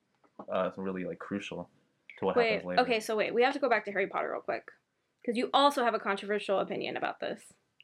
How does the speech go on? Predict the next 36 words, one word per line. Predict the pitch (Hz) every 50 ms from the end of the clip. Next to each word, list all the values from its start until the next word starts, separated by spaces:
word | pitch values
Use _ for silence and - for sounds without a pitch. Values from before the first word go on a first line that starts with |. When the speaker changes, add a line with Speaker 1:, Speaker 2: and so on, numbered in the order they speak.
| - _ _ _ _ - _ _ - -
Speaker 1:
Of, | 95
like, | 95 92 87
my | 95 90 87
favorite | - 101 95 95 90
movie? | 92 95 101 107 120 123
Speaker 2:
Your | 233 226 220
favorite | 214 - - - 220 208 208 214 214
Harry | 220 214 208 202
Potter | 202 196 151 175 170
movie. | 165 151 120 113 131 - 214 220 - _ _ _ _ _ _ _ _ _ _ _ _ -
Speaker 1:
It | 262
Speaker 2:
This | 254 233
Speaker 1:
might | 240
Speaker 2:
makes | 277 269 - -
me | 320 349 -
Speaker 1:
change. | 143 151
Speaker 2:
so | - - - 262 240 233 233 226
angry. | 185 202 214 214 202 208 220 247 294 339 330 - - - - -
This | - 247 240
makes | 262 254 247 -
me | 285 262
so | 247 - - - - - 262 240 233 240 240 240 247 262 294 311 - _ _ _ _ - _ _ - - _ _ _ _ -
angry. | - 254 247 247 240 220 220 214 180 - - 208 208 -
Speaker 1:
Personally, | - 139 - - 165 151 151 151
I, | 147 - - 101 107 117 117 113 107 - _ - -
the | 104 107 101
re-, | 95 101 104 -
I'll | 104 120 117
just | - - -
explain | 127 - - - - - 101 104 101 98
why, | 85 87 90 92 95 104 104 -
'cause | - 120 -
I | 95 107
think | - - 147 131 101 98 98
the | 101 95
best | 90 85 - 90 92 104 - - - - - -